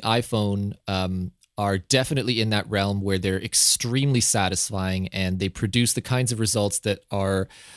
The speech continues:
maybe the most valuable to the heart. They're not necessarily the stuff that you're sharing. They're not the stuff that is going to, you know, people are gonna buy prints of,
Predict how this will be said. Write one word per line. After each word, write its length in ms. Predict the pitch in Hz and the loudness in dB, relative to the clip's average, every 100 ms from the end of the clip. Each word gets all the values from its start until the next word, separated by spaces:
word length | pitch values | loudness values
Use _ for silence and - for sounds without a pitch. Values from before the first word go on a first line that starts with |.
| - | -8
maybe 260 | 113 139 185 | -2 0 0
the 80 | 165 | 2
most 260 | 131 131 | 2 2
valuable 840 | 120 107 113 107 107 104 101 95 - - | 2 2 2 2 2 2 2 0 -4 -4
to 320 | - 110 101 | -2 0 0
the 140 | 92 | -2
heart. 400 | - 104 - - | 0 0 0 -6
They're 140 | - 107 | -2 0
not 160 | 131 | 0
necessarily 380 | 123 120 120 110 | 2 2 2 2
the 100 | 95 | 0
stuff 240 | - 107 - | -2 -2 -4
that 100 | - | -6
you're 100 | 98 | 0
sharing. 460 | - 139 127 127 | 4 4 4 4
They're 100 | 117 | 2
not 180 | 110 104 | 0 0
the 60 | 104 | -2
stuff 300 | - 101 - | -2 -2 0
that 180 | 104 - | -2 -2
is 120 | 104 | -8
going 220 | - 101 | -4 -4
to, 160 | 90 - 98 92 | -2 -2 -2 -2
you 120 | 101 | -2
know, 100 | 92 | -2
people 220 | - 101 | -2 -2
are 60 | 101 | -2
gonna 140 | 95 | -2
buy 160 | 90 87 | -2 -4
prints 360 | - 147 147 - | 0 0 2 2
of, 240 | 92 90 | 0 -4